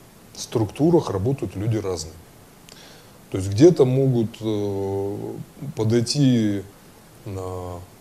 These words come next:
даже с учётом того, что люди не исполняют закона-, ну, постановления, а, в полноте своей, скажут: "Ну, ладно, понятно, там, да". А найдутся люди, которые скажут: "У тебя был срок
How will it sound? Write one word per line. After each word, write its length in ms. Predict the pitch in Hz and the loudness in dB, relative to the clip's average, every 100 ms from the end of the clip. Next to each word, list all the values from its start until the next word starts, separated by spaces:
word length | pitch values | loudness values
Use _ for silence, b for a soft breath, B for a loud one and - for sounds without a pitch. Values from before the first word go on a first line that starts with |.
| - - - | -20 -18 -6
даже 580 | 117 117 131 98 95 87 - - - - - | 2 6 8 6 -2 -8 -16 -20 -20 -20 -10
с 140 | - | -4
учётом 460 | 127 - 151 - 98 | 0 2 0 0 -6
того, 220 | 113 113 | -2 -2
что 160 | 95 113 | -2 -4
люди 220 | 107 101 | -4 -4
не 160 | 104 117 | -4 -4
исполняют 520 | - 104 101 95 92 | -6 -8 -6 -6 -6
закона-, 400 | 101 98 107 120 | -6 -6 -8 -8
ну, 300 | 117 120 123 | -8 -4 -4
постановления, 760 | 101 - 110 110 143 170 104 92 B B B - - | -4 -6 -4 0 2 2 -2 -8 B B B -16 -8
а, 240 | 98 90 | -6 -6
в 80 | 87 | -6
полноте 560 | - 104 110 110 131 101 | -2 0 0 -2 0 -2
своей, 240 | - 92 | -4 -8
скажут: 260 | - 90 117 | -10 -8 -6
"Ну, 180 | 127 127 - - | -6 -6 -14 -6
ладно, 300 | 110 95 87 | -6 -6 -8
понятно, 500 | 98 123 165 - 92 | -6 2 2 2 -8
там, 240 | 90 95 | -10 -6
да". 440 | 123 131 107 101 98 - - - 123 B B B - | -4 -2 -2 -2 -6 -10 -18 -16 -16 B B B -14
А 80 | - | -8
найдутся 460 | 104 123 165 165 117 | -2 0 0 -2 -2
люди, 240 | 170 135 | 0 0
которые 420 | 101 92 127 139 | -2 -4 0 0
скажут: 400 | 101 104 95 95 92 | -2 -6 -6 -8 -10
"У 80 | 110 | -8
тебя 240 | 120 110 | -4 -2
был 240 | 113 151 156 | 0 0 -2
срок 320 | - 101 | -4 -6